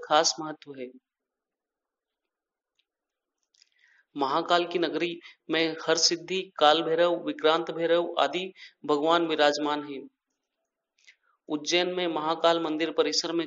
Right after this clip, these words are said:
कई देवी देवताओं के मंदिर हैं। महाकाल बाबा के दर्शन के लिए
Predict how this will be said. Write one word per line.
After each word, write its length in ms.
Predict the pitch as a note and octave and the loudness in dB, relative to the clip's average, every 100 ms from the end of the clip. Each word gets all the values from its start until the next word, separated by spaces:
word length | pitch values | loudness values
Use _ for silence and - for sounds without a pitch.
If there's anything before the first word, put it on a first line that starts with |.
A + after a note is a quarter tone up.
| - | -2
कई 160 | D#3+ F3 | -2 -2
देवी 260 | D#3+ D#3 | -4 -4
देवताओं 440 | D#3 D3+ D3 D3+ E3+ | -2 -4 -4 -6 -6
के 120 | D#3+ | -8
मंदिर 320 | C#3+ C#3 D3+ E3+ | -8 -6 -8 -8
हैं। 140 | F#3 F3 _ _ _ _ _ _ _ _ _ _ _ _ - - - | -12 -14 _ _ _ _ _ _ _ _ _ _ _ _ -20 -20 -4
महाकाल 440 | D3 D3+ D#3 E3+ D#3+ | 0 2 6 6 6
बाबा 240 | D3 D3+ | 6 4
के 180 | D#3 E3 | 2 2
दर्शन 380 | D3 C#3 E3 D#3+ | 2 2 -2 -4
के 160 | E3 | -4
लिए 300 | D#3+ D#3 C#3+ | -4 -4 -6